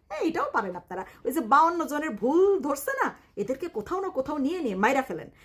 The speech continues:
ওই লিস্ট থেকে সরানোর দরকার নাই। লিস্ট যখন একবার কইরা ফেলছেন তো ফেলছেন, হ্যাঁ? আপনাদের সেই ক্ষমতা, লিস্ট হয়ে গেছে,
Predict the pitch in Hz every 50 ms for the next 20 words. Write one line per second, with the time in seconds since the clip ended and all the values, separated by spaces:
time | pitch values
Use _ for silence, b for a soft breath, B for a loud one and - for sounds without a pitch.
0 | b b - - 285 285 269 330 381 403 - - 480 466 453 440 - 349 330 440
1 | 415 415 - - 330 320 320 - 262 208 180 170 190 254 349 415 453 440 - 427
2 | 440 - 415 415 285 262 302 320 - - 381 427 381 359 294 - - 233 240 247
3 | - 403 508 - - - 508 - - - 269 247 - - - - 123 - 165 185
4 | 240 320 - - B B B B - - - - 311 311 330 320 - - 415 427
5 | 392 392 - - 302 269 240 220 - - - b b b b b - 302 415 539
6 | 605 - - 427 453 427 381 339 330 330 330 320 311